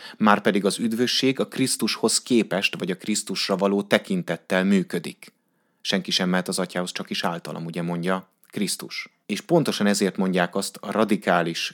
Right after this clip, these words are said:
kettős predestinációt vallók, hogy Krisztusnak a kereszt áldozata az nem mindenkinek szól,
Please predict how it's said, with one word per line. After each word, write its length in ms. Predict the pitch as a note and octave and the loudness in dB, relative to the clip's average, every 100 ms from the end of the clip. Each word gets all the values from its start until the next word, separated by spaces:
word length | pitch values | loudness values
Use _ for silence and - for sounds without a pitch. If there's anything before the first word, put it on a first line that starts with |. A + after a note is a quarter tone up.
| - | -4
kettős 400 | - G#2+ G2 F2+ | 0 0 -2 -4
predestinációt 1000 | - G2+ F#2 - F#2+ F2+ E2+ - D#2+ - | 2 2 2 -2 -2 -2 -4 -6 -8 -2
vallók, 320 | G#2 D3 C#3 | 0 2 0
hogy 140 | G#2 | -4
Krisztusnak 520 | - B2+ - G2 F2+ F2+ | -4 -4 -4 -4 -4 -4
a 80 | |
kereszt 380 | F2 G#2 F2 - | -2 0 0 -2
áldozata 600 | E2+ F#2+ G2 F#2+ G2+ B2 | 2 2 2 0 0 0
az 120 | G#2+ | 0
nem 180 | G2+ A#2 | 0 2
mindenkinek 840 | G#2 A2 G2 F2 F2+ - G2 F2 - | 4 4 4 2 -2 -2 -2 -2 0
szól, 540 | - F2+ E2+ G#2 E3 | 0 0 2 2 0